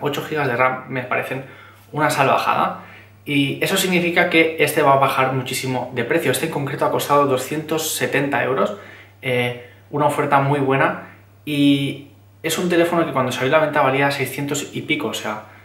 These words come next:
es un teléfono que merece muchísimo la pena comprar en este momento porque ha bajado de precio y porque aún va a bajar más con la salida del Mi Mix dos S, y es un teléfono que es bastante nuevo, no sé si tiene un año o así.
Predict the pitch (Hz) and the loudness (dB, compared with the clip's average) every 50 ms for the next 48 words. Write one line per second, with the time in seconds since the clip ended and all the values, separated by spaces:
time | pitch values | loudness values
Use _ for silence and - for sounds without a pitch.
0 | - - - - 139 135 - 170 165 - 139 143 143 - 156 160 160 156 - - | -20 -20 -10 -6 -6 -4 -2 -2 -2 0 0 0 0 0 0 0 0 -2 -4 -6
1 | - 127 117 110 117 127 123 135 160 160 - 165 160 151 - - 190 - 208 190 | -6 -6 -4 -4 -4 -2 0 0 0 0 0 -4 -4 -4 -2 -4 -2 -2 0 0
2 | 170 160 - 143 143 135 135 135 123 117 127 123 127 127 - - 127 127 160 165 | 0 0 2 2 0 0 0 0 0 2 2 2 2 2 -2 -4 -4 -4 -4 -6
3 | - - 160 143 139 135 135 139 127 110 117 110 - 123 135 135 131 139 135 131 | -6 -6 -4 -2 -2 -2 -2 -2 -2 -2 -4 -2 0 0 0 0 0 0 -2 -2
4 | 131 131 - - - - - - - - - - 110 - 117 117 110 - 151 156 | -2 -4 -6 -12 -18 -20 -20 -20 -20 -18 -12 -12 -8 -6 -6 -6 -4 -4 -2 -2
5 | 160 160 - - - - - - - - 139 143 139 131 131 113 117 135 147 151 | -2 -2 -6 -10 -16 -20 -20 -20 -14 -12 -8 -6 -6 -6 -4 -2 -2 2 4 4
6 | 147 143 139 - 131 131 127 127 123 - 135 135 123 - 117 117 120 127 127 120 | 4 4 4 2 0 0 0 -2 0 0 0 0 0 0 -2 0 2 2 2 2
7 | 117 110 117 120 120 127 123 - - - - - - 123 123 120 - - - 165 | 0 -2 -2 0 0 0 -2 -2 -6 -12 -14 -8 -4 -2 -2 -2 -4 -4 -2 -2
8 | 165 - 135 123 120 127 139 131 123 127 - 139 135 131 131 123 117 117 117 - | -2 -2 -4 -4 -4 -4 -2 -2 -2 -2 -2 -2 -2 -2 -2 -4 -6 -6 -6 -8
9 | 123 120 113 117 139 143 127 123 123 127 123 - 127 123 120 117 120 117 113 110 | -8 -8 -4 -2 0 0 0 0 -2 -4 -6 -4 -2 -2 -2 0 0 0 -2 -2
10 | - - - 180 175 180 - - - | -6 -4 -4 -4 -4 -6 -8 -12 -18